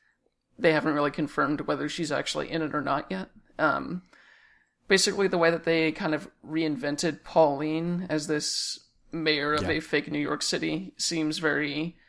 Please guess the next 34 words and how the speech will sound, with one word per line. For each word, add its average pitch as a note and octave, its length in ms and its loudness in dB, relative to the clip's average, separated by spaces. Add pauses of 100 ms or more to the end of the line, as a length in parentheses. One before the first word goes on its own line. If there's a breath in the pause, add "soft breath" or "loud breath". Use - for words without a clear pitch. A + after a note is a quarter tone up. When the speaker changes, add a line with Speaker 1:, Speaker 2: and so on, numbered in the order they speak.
(200 soft breath)
Speaker 1:
kinda, C#3+ 380 0 (400 loud breath)
oh G#3+ 100 6
yeah, A3 180 4
she's F#3+ 200 0
kind G3 180 0
of F#3 60 0
this F3+ 260 0 (220)
grown-up D3+ 380 4
now D3 160 2
doing D#3 260 0
her D#3 160 2
own D3 140 2
thing C#3+ 440 0
and D3 340 -2 (140)
just - 240 -2
really D3 580 0
cool D3+ 280 0
and C3+ 140 -4
confident - 440 -6
about A#2+ 240 -6
it. - 140 -8 (120)
And D3 400 -4 (1200 soft breath)
it F#3+ 100 4
definitely F3 300 2
seems D#3+ 260 -2
like E3 140 2
that D#3 180 4
came D#3+ 220 0
from D#3+ 180 -2
the D#3 60 -2
same D3+ 300 0
mind C#3+ 380 0
that - 300 -2
went, - 260 -4